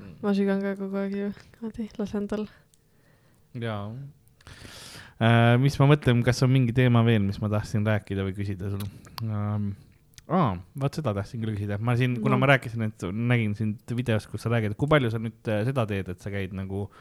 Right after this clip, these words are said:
Speaker 2: noortele ka lava peal või nagu koha peal rääkimas, et kas sul selliseid asju on, et või on midagi see, mis sa
Speaker 1: Äh.
Speaker 2: tahaksid rohkem teha, et nagu käia neid
Speaker 1: Jaa
Speaker 2: rääkimas?
Speaker 1: ja ei.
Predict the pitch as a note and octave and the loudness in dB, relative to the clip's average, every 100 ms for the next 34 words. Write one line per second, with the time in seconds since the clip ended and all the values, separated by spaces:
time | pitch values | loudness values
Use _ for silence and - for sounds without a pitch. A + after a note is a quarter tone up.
0 | - - _ A2+ - G#2+ G#2 A2+ A2 G2+ | -20 -20 _ -6 -4 -4 0 0 2 2
1 | G#2 G2 G2 G2 G2+ G#2+ G2+ G2 F#2+ G2+ | 0 -2 -4 -6 -4 -2 -2 -2 -4 -4
2 | - G2+ G2 G2 - - G2 G#2 G2 G2 | -6 -10 -10 -8 -10 -10 -6 -6 -6 -6
3 | F#2+ - E3 D#3+ G#2+ - _ - F2 G2 | -6 0 2 2 -2 -4 _ -8 -4 -2
4 | G2+ C4+ - C#4 C4+ - C4+ C4 A2+ A2+ | 2 2 2 2 0 0 0 -2 -2 -2
5 | G#2+ - A2 G#2+ - G2+ A#2 A#2 F#2+ E2+ | -4 -6 -4 -4 -4 -4 0 0 0 -4
6 | - F2+ E2+ F2+ F2 F2 - - _ _ | -8 -10 -8 -8 -10 -10 -16 -20 _ _
7 | E3+ - _ - - B3+ B3 B3 B3 B3 | -20 -20 _ -16 -6 0 4 4 6 8
8 | B3+ C4 C#4+ D#4 E4 E4+ A#3 G3+ G3+ G#3+ | 10 10 10 10 12 12 10 8 6 4
9 | B3 | 4